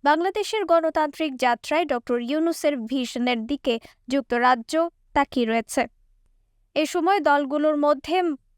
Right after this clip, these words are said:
সমঝোতার কথাও বলেন তিনি। এছাড়া পাচার হওয়া টাকা ফেরাতে যুক্তরাজ্য সহায়তা করবে বলেও জানান তিনি।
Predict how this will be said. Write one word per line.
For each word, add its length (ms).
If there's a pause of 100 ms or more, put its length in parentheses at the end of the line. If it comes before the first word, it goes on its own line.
(260)
সমঝোতার 1000
কথাও 460
বলেন 380
তিনি। 320 (320)
এছাড়া 420 (320)
পাচার 440
হওয়া 300
টাকা 380
ফেরাতে 400
যুক্তরাজ্য 640
সহায়তা 520
করবে 340
বলেও 340
জানান 340
তিনি। 280